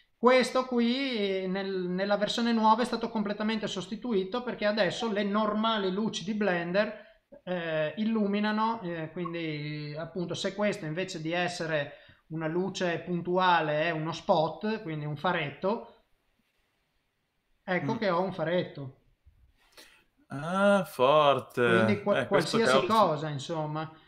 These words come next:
Speaker 1: eh,
Speaker 2: Mm.
Speaker 1: eh, non con questo, ma con,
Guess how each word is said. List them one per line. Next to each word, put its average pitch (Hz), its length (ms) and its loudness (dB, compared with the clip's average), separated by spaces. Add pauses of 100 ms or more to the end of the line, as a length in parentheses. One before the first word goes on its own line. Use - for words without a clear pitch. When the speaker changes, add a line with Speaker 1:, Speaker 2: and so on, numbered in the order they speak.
(220)
Speaker 1:
eh, 143 760 -10
Speaker 2:
Mm. 135 60 -8 (260)
Speaker 1:
eh, 160 420 -16
non 147 300 -12
con 147 240 -12
questo, 156 560 -8
ma 143 380 -10
con, 147 460 -8